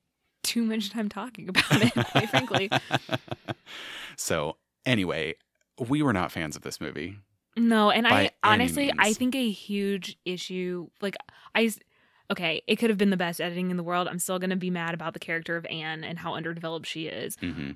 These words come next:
Speaker 1: and her, that actress's performance. Like, I'm still not gonna like John Ireland's performance. Like, those are things that, regardless of editing, but I think the editing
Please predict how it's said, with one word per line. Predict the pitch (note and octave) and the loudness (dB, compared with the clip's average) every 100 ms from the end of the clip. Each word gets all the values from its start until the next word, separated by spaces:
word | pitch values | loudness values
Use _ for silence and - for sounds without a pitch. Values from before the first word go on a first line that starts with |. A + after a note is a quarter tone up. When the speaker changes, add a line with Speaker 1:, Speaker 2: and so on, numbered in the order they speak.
| - | -4
Speaker 1:
and | F#3 | -4
her, | E3+ - | -6 -6
that | F3+ E3 | 0 2
actress's | A2 D#3 F3 E3 D#3+ | 2 0 -6 -10 -12
performance. | - E3+ D#3 D#3 D#3+ D#3+ - | -12 -10 -8 -6 -6 -6 -4
Like, | D#3+ E3+ - _ _ - | -4 -6 -8 _ _ -2
I'm | G3+ | 2
still | F#3 - F#3+ F#3 F#3 | 2 2 4 6 4
not | F#3 E3+ | 2 -2
gonna | F3 E3 | -2 -4
like | D#3+ - - | -4 -6 -4
John | E3 D#3+ | -2 -2
Ireland's | D#3 D3 D3+ E3 | -6 -8 -8 -10
performance. | E3 D#3+ D#3 D#3 D#3+ - - | -12 -12 -12 -10 -12 -10 -4
Like, | D#3+ - - _ _ | -4 -4 -12 _ _
those | G3 G3+ G#3 | 2 4 4
are | D3+ G3 | 2 0
things | G3+ F#3 F3 | 0 0 0
that, | F3+ F3+ - _ _ F3+ F3 | -2 -4 -6 _ _ -14 -2
regardless | G3+ F#3 F3 E3 F#3 | 0 2 2 0 -4
of | |
editing, | E3+ E3+ F3 E3+ | -4 -4 -4 -2
but | G3 - | 0 2
I | G3 | 2
think | F#3+ A3+ | 4 4
the | B3+ - | 4 -2
editing | F#3+ F3+ F3 E3+ E3+ E3 | -4 -4 -4 -4 -6 -8